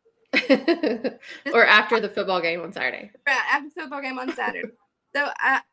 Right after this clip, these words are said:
Speaker 2: a lot of people that I talk to just it seems like such a hassle to throw out your ground tent and wash all of this bedding and have all of your clothes and bring all this food, and you have three ice chests,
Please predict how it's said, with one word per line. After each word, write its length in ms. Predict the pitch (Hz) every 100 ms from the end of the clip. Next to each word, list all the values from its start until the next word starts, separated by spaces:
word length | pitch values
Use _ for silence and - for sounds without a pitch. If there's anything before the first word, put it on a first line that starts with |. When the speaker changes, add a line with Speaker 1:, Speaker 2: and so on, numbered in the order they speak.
| 247
Speaker 2:
a 100 | 262
lot 300 | 269 294 359
of 100 | 359
people 360 | 330 330 320
that 100 | 277
I 100 | 247
talk 300 | 233 233 214 -
to 260 | 240 240
just 380 | 233 226 226 - _ _ _ -
it 200 | 247 -
seems 340 | - 269 269
like 200 | 277 -
such 440 | - - 233 233
a 120 | - 226
hassle 720 | 226 208 214 - 240 254 269 _ _ _ -
to 560 | 240 233 233 233 233 - _ _ _
throw 240 | 233 226
out 200 | 226 233
your 120 | 254 247
ground 340 | 247 220 208
tent 360 | - 165 160 -
and 340 | 220 220 214 -
wash 360 | 226 214 220 226
all 240 | 233 233
of 240 | 233 226 269 -
this 300 | 226 233 226
bedding 480 | 220 214 202 196 202
and 120 | 202
have 260 | 208 202 240
all 120 | 240
of 80 | 254
your 120 | 285
clothes 480 | 285 339 320 262 226
and 140 | 208
bring 240 | 208 208 226
all 180 | 226 240
this 220 | 254 -
food, 300 | 302 294 247
and 120 | 220
you 100 | 214
have 180 | 208 202 -
three 240 | 202 220
ice 300 | 233 277 -
chests, 400 | 208 208 254 -